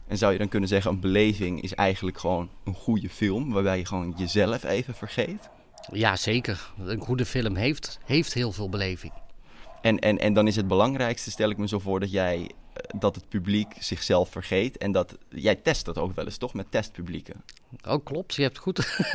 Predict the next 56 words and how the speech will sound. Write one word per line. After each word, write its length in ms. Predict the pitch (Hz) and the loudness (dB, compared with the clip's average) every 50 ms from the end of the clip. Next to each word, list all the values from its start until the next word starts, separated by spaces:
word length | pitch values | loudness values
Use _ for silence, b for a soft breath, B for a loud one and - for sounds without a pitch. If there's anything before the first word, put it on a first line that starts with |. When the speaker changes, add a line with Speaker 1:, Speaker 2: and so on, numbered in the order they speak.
| - - | 0 0
Speaker 2:
je 80 | 175 - | 2 4
hebt 0 | |
Speaker 1:
Ja, 60 | 175 | 6
ik 60 | 175 135 | 6 8
Speaker 2:
goed 100 | 139 147 | 8 8
Speaker 1:
heb 100 | 165 - | 8 8
gewoon, 140 | 131 196 180 | 10 8 8
Speaker 2:
research 280 | 180 - 175 170 156 - | 8 6 6 6 6 6
Speaker 1:
ik 60 | - | 10
heb 100 | - 190 | 10 10
een 60 | 147 135 | 12 12
Speaker 2:
gedaan. 160 | - 160 156 147 | 10 10 10 10
Speaker 1:
podcast 320 | 131 127 143 135 131 - | 8 8 8 6 6 8
geluisterd 540 | - 151 123 120 117 120 123 - - 131 - | 4 6 8 8 8 8 6 4 2 0 0
waar 180 | - 127 120 127 | 4 4 6 6
je 100 | 123 117 | 6 4
in 80 | 113 | 4
was, 320 | 107 98 104 98 - - - | 2 2 2 0 0 -4 -2
zeker. 260 | - 139 127 107 - 139 | 0 0 0 2 4 4
Speaker 2:
Nee, 180 | 147 151 123 | 4 4 4
ik 100 | 147 139 | 2 2
werk, 220 | - 147 143 143 - | 2 0 0 0 -2
ik 120 | 143 131 | -4 -2
werk 280 | - 139 143 131 117 - | 0 0 0 -2 -2 -4
inderdaad 420 | 131 131 139 127 135 139 147 - - | -6 -4 -2 -2 -2 -2 -4 -4 -2
heel 180 | 147 160 147 | -2 -2 0
veel 160 | - 151 143 123 | 0 0 0 0
met, 300 | 127 123 120 - - 131 | 0 0 -2 2 6 6
eh, 720 | 123 117 113 117 117 113 113 113 110 90 95 - - - | 6 6 6 4 2 2 0 0 0 0 0 0 2 2
<laughs> 100 | 147 123 | 2 2
ik 100 | 107 - | 2 0
werk 200 | 127 123 117 110 | 0 0 0 2
heel 180 | 120 135 156 143 | 2 2 2 2
veel 140 | - 147 135 | 0 0 0
met 300 | 127 120 - - - - | 0 0 -2 -6 -6 -4
testpubliek. 520 | 131 - - - 101 87 87 87 82 - | -4 -4 -4 -6 -6 -4 -4 -4 -4 -4
Omdat 260 | 90 101 107 113 104 | -4 -2 -2 -2 -2
ik, 240 | 127 113 - - - | -2 -6 -6 -8 -6
ja, 140 | - 113 - - | -4 -4 -4 -4
ik 160 | 127 - - | -6 -8 -6
vind 140 | - 127 127 | -4 -2 -2
het 80 | 120 104 | 0 0
heel 140 | 127 135 | 0 0
belangrijk 320 | 131 127 120 117 113 107 - | 0 0 0 -2 -2 -4 -6
dat 80 | 120 | -6
ik 60 | 110 123 | -2 -2
mijn 120 | 117 110 | -2 -2
verhalen 300 | - - 113 120 117 107 | -2 -2 -2 -2 -2 -4
vertel 280 | - - - 117 95 92 | -6 -2 -2 0 0 0
voor 220 | - - 113 117 | -2 -4 -2 -2
een 100 | 120 120 | -2 -4
publiek. 440 | - 156 147 143 160 180 202 - - - | -2 -4 -4 -2 -2 -4 -4 -6 -12 -8
Dus 160 | - 110 98 - | -6 -6 -6 -6
ik 80 | - | -8
vind 160 | - 110 104 | -10 -8 -8
ook, 100 | 107 - | -8 -10